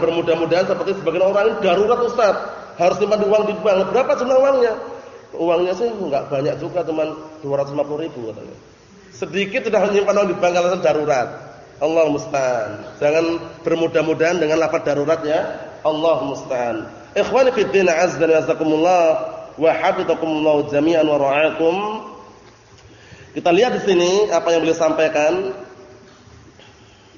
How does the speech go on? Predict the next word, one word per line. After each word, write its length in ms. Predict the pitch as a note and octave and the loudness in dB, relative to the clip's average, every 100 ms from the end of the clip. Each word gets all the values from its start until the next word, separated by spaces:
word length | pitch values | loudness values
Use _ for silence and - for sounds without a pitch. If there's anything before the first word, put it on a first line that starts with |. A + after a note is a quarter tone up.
| - - C3 - - - - - - - _ - C#4 G3 - - - - - - - - - - - - - | -20 -20 -20 -20 -20 -20 -20 -20 -20 -20 _ -20 -20 -20 -20 -20 -20 -20 -20 -20 -20 -20 -20 -20 -20 -20 -8
Faminha 400 | A3+ A3+ D#4 C4+ | 0 2 4 4